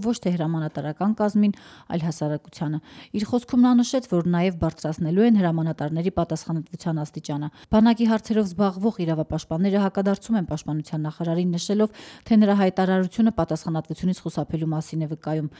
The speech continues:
Բանակն իրականում նախաձեռնության ներկայացուցիչ Ծովինար Նազարյանը նշում է, որ նախարարը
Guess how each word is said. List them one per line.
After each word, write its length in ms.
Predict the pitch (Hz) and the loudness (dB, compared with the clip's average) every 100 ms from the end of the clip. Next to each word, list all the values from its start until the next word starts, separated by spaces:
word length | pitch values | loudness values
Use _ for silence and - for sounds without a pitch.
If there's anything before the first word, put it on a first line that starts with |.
| - | 0
Բանակն 400 | 196 196 196 196 | 2 2 2 2
իրականում 440 | 196 185 196 202 190 | 2 0 0 2 2
նախաձեռնության 680 | 185 190 185 185 175 190 190 | 0 0 0 0 0 0 0
ներկայացուցիչ 540 | 185 170 185 - 226 208 - | -2 -2 -2 -4 -4 -4 -4
Ծովինար 380 | 156 160 170 170 | -4 0 0 0
Նազարյանը 420 | 165 175 180 185 196 | 0 0 2 2 2
նշում 280 | 190 - 226 | 0 0 2
է, 60 | 220 | 2
որ 140 | 202 190 | 2 0
նախարարը 400 | 170 - 170 160 | 0 0 -2 -2